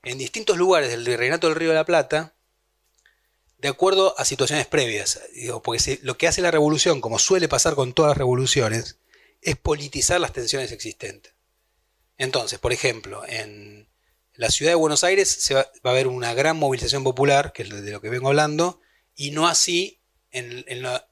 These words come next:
<clears throat> en el mundo rural bonaerense, <clears throat> cuya politización es mucho más tardía a nivel popular, ¿sí? Con, por lo menos diez años más tarde. En, en, en,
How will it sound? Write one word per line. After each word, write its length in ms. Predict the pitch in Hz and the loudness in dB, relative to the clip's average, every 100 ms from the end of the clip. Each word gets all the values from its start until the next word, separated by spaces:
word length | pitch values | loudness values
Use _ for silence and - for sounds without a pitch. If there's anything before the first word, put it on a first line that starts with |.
| - | -6
<clears throat> 140 | - | -2
en 220 | 160 139 | 0 0
el 100 | 139 | -2
mundo 240 | 147 165 151 | -4 0 0
rural 560 | 143 180 156 113 101 _ | 2 2 0 -2 -10 _
bonaerense, 760 | 135 131 131 113 110 135 - _ _ - - _ | -10 -6 -4 -4 -6 -8 -10 _ _ -20 -20 _
<clears throat> 560 | 190 170 254 180 147 - | 0 2 2 0 -4 -6
cuya 260 | 143 156 - | -2 0 2
politización 480 | 139 131 147 160 | 0 0 0 2
es 60 | 151 | 2
mucho 260 | 151 160 160 | -2 -2 0
más 140 | 143 | 2
tardía 440 | 143 151 139 98 - _ _ _ _ _ _ _ - | 2 4 2 -2 -8 _ _ _ _ _ _ _ -16
a 80 | 123 | -12
nivel 180 | 123 | -10
popular, 380 | 120 110 117 101 | -10 -8 -8 -8
¿sí? 300 | - 131 165 _ _ _ _ _ _ _ | -6 -4 -4 _ _ _ _ _ _ _
Con, 220 | - 107 | -18 -14
por 120 | - 117 | -6 -2
lo 60 | |
menos 180 | 147 143 | 0 0
diez 200 | 135 - | 2 -2
años 260 | 147 135 117 _ | -2 -4 -6 _
más 280 | - 131 113 | -14 -8 -4
tarde. 340 | 107 101 - _ _ _ _ _ _ _ _ _ _ | -2 -4 -8 _ _ _ _ _ _ _ _ _ _
En, 240 | - - - - - | -4 -4 -4 -14 -10
en, 240 | 135 127 - - | -6 -6 -8 -8
en, 540 | 135 127 127 120 - | -6 -6 -14 -20 -20